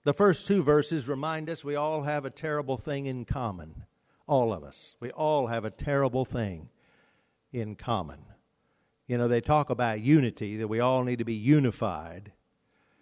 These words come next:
Well, we are unified. We all have one terrible thing in common, every human being.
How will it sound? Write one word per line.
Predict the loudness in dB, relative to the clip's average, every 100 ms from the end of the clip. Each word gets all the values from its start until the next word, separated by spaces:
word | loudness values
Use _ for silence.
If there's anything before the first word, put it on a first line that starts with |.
| _ _ _
Well, | -4 0 0 0
we | -2 0 2
are | 2 2 2
unified. | 2 2 2 -2 -2 -4 -6 -10 -14 _ _ _ _ _ _ _ _ _ _ 4
We | 8
all | 8 8
have | 6 6 6
one | 6 8 8 4
terrible | 0 0 2 2 0 -2
thing | -2 0 0 -2
in | -4 -4
common, | -4 -4 -4 -10 -12
every | -2 0 0 -2
human | 0 -2 -2 -8
being. | -12 -16 -20